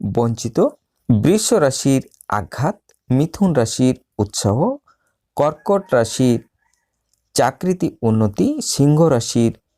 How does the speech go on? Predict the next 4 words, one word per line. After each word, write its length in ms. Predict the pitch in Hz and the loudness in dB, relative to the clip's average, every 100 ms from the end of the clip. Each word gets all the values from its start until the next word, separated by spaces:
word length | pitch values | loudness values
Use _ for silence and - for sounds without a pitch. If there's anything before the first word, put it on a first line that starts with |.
| _ _ _ - | _ _ _ -6
বুদ্ধিনাশ, 720 | 110 151 143 117 107 101 80 - - _ _ _ _ _ - - _ - | 0 0 2 2 2 2 -2 -6 -14 _ _ _ _ _ -20 -20 _ -4
কন্যা 300 | 139 160 196 | -2 0 0
রাশির 400 | 180 156 180 175 - | 0 -2 -2 -2 -2
চিন্তা, 380 | 226 202 208 | -2 -2 0